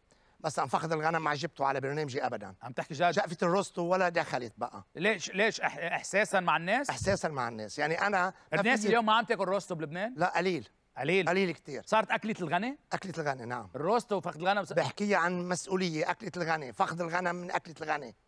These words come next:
Speaker 2: أوف.
Speaker 1: غير السمك من أكل الغني.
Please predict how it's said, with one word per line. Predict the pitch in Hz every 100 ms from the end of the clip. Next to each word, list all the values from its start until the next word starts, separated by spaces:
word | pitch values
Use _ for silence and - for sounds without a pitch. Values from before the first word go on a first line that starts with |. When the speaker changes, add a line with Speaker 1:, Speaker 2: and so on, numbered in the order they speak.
| _ -
Speaker 2:
أوف. | 147 - - _ _ _ -
Speaker 1:
غير | 156 196
السمك | 170 - 190 180 -
من | 165
أكل | - 180
الغني. | 165 160 156 127